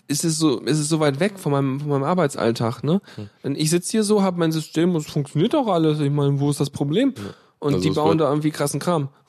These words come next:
Speaker 2: Es wird dann halt interessant, wenn, wenn der Zeitpunkt gekommen ist, von D-Bus zu K D bus zu wechseln,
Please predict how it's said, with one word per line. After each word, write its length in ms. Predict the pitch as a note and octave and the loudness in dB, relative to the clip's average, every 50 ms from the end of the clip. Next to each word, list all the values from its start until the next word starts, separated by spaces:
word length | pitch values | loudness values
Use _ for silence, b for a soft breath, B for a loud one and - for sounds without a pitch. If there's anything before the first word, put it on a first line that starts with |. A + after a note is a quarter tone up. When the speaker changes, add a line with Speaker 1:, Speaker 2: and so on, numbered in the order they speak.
| _ | _
Speaker 2:
Es 140 | - - - | -20 -6 0
wird 140 | - G#2+ G#2 | 0 2 2
dann 160 | A2 G#2 G2 | 2 2 2
halt 140 | F#2+ F#2+ F#2+ | 0 0 -2
interessant, 580 | - G2 - - G#2+ G2 - - G2 G2+ G2+ - - | -2 -4 -4 -2 -2 -2 0 0 0 0 0 0 0
wenn, 500 | G#2 G2 F#2 F#2+ G2 - - - - - - | 0 2 2 0 -4 -6 -10 -12 -14 -14 -12
wenn 320 | - - - G2 G2+ G2 | -10 -4 0 2 2 4
der 100 | G2 G2 | 4 2
Zeitpunkt 440 | - - A2 G#2 - - G2+ F#2+ - _ _ _ | 0 0 -4 -4 -2 -2 -2 -2 -4 _ _ _
gekommen 380 | - - G#2 - - A2 G#2+ G#2 | -10 -10 -6 -2 0 0 2 0
ist, 180 | F#2 F#2 - - | -2 -2 -4 -4
von 240 | - - G#2+ G#2 G#2 | -2 2 2 2 2
D-Bus 460 | G2+ G#2 A2 G#2 A2 G2+ G#2 G#2 - | 0 -2 0 2 2 2 2 0 -4
zu 180 | - - - G2+ | -12 -12 -12 -12
K 240 | - - - A2 A2+ | -8 -4 -2 0 0
D 160 | B2 B2 C3 | 0 0 -2
bus 240 | B2 B2 B2+ B2+ - | 0 0 0 0 -2
zu 120 | - C3 A#2+ | -4 -2 0
wechseln, 420 | B2 B2+ - - C#3 C3 C3+ C#3 | 0 0 -2 -2 -4 -4 -4 -6